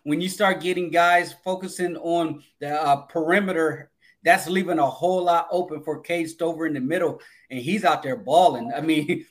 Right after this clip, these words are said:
<laughs> what, what do you think, Dave? He's <laughs> biggest, uh, tight end threat since Ricky Dudley. I mean, I'm saying that jokingly, but if you look at the way,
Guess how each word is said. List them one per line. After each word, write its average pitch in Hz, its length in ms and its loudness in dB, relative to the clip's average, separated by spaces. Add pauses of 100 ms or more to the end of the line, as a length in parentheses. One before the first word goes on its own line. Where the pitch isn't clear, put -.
(100)
<laughs> - 160 -20
what, 190 260 2
what 220 100 4
do 240 40 2
you 247 100 2
think, 247 320 4
Dave? 220 320 4
He's 226 220 -6
<laughs> 160 500 -8
biggest, 190 360 0
uh, 165 380 2
tight 185 300 0
end 196 220 -2
threat 208 260 -2
since 196 280 -6
Ricky 196 240 -6
Dudley. 196 420 2
I 170 80 2
mean, 170 220 -6 (160)
I'm 180 100 0
saying 226 320 4
that 190 220 2
jokingly, 196 480 2
but 143 340 -2 (240)
if 165 180 -2
you 185 100 -2
look 220 200 6
at 208 120 -4
the 180 100 -6
way, 180 360 -2